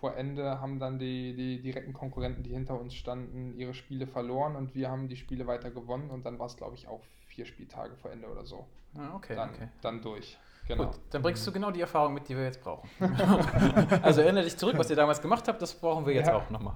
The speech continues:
Speaker 2: <laughs>
Speaker 1: Alles klar.
Speaker 3: Ja. Ja. Am besten gewinnen einfach, ne?
Speaker 2: Genau.
Speaker 1: Am besten gewinnen, genau. So,
Speaker 3: Ja.
Speaker 1: so ist das.
Speaker 3: Ja, genau.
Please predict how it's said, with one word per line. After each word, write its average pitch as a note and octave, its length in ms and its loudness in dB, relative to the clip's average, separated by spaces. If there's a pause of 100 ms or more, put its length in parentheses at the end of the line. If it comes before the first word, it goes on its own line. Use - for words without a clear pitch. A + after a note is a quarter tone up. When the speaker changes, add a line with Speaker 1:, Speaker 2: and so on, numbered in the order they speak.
(120)
Speaker 2:
<laughs> D#3 460 -2
Speaker 1:
Alles C3 340 2
klar. A2 240 -2 (880)
Speaker 3:
Ja. C3 200 -6 (840)
Ja. A2+ 160 -10 (100)
Am C#3+ 120 2
besten F3+ 260 4
gewinnen C3 340 0 (100)
einfach, G#2 280 -10
ne? E3 120 -8 (220)
Speaker 2:
Genau. C3 160 4
Speaker 1:
Am D3+ 120 4
besten E3 300 4
gewinnen, C3 280 0
genau. B2 480 2
So, C3+ 320 -2
Speaker 3:
Ja. A2+ 80 -4
Speaker 1:
so D3 180 -2
ist B2+ 220 -2
das. A2+ 260 -8 (340)
Speaker 3:
Ja, A#2 120 -6 (300)
genau. A2+ 200 -10